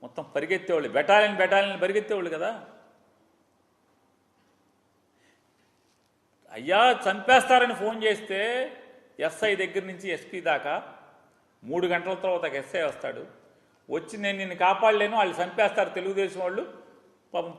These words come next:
పుణ్యాత్ముడు లాగా ఉన్నాడు ఎస్ఐ. ఈ రెడ్ బుక్ రాజ్యాంగంలో పుణ్యాత్ముడే ఎస్ఐ.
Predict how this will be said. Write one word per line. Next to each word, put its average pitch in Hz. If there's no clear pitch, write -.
పుణ్యాత్ముడు 214
లాగా 175
ఉన్నాడు 156
ఎస్ఐ. 139
ఈ 135
రెడ్ 156
బుక్ 214
రాజ్యాంగంలో 202
పుణ్యాత్ముడే 196
ఎస్ఐ. 156